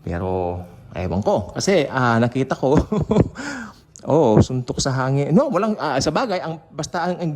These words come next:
ang importante po sa amin, nagtanim kami. We share the good news. Eh, bahala na po sila doon, di ba? So, ito pong gusto ko po sabihin yan. Talagang may mga kliyente kami na parang dito lang ang buhay nila sa mundo.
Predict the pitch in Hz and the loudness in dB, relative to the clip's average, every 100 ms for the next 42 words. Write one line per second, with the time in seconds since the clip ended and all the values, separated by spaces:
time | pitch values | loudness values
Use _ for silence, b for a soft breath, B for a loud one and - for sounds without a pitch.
0 | 131 170 160 180 180 175 185 185 - 208 | -6 -6 -6 -6 -4 -4 -2 0 0 -2
1 | 208 156 139 - 151 139 120 101 101 135 | -6 -6 -8 -6 -6 -8 -10 -8 -6 -6
2 | 87 90 127 - 139 123 107 92 92 113 | -8 -8 -6 -4 -4 -4 -4 -6 -6 -8
3 | 92 - - 107 135 143 139 117 - 95 | -10 -12 -10 -8 -6 -6 -6 -6 -10 -16
4 | - - - - - - - - - - | -14 -14 -14 -16 -16 -18 -20 -20 -20 -20
5 | B B B B B - - - - 76 | B B B B B -14 -12 -6 -2 -2
6 | - 76 - 98 107 95 92 78 90 90 | -4 -6 -6 -6 -4 -4 -4 -6 -8 -8
7 | 147 185 196 180 170 170 160 156 151 147 | -4 -2 -2 -2 -4 -4 -4 -4 -4 -2
8 | 139 131 131 123 127 120 127 131 123 117 | 0 0 -4 -6 -6 -6 -6 0 2 6
9 | 135 139 143 131 123 110 117 117 113 107 | 4 6 4 6 4 6 4 2 -2 -4
10 | 107 - 95 98 - | -8 -10 -10 -10 -10